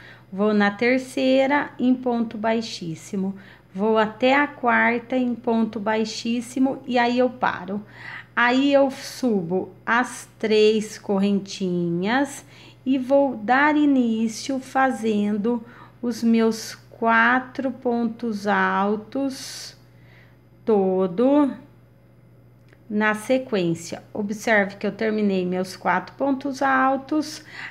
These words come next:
Agora eu vou fazer um bloquinho, faço as duas correntinhas de espaço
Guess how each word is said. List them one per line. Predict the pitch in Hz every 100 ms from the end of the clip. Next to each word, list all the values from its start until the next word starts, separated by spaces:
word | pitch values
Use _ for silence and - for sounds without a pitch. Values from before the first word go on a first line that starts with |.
| -
Agora | - 233 233 214 202 202
eu | 208 208
vou | 208
fazer | 214 226 208 196 190 190 - -
um | - 277 277
bloquinho, | 233 214 208 - - 185 180 175 190
faço | 214 - 202 185 - 208
as | 196
duas | 180 196 196 -
correntinhas | 220 208 208 208 226 214 208
de | 214
espaço | 233 - 262 240 240 233 - 302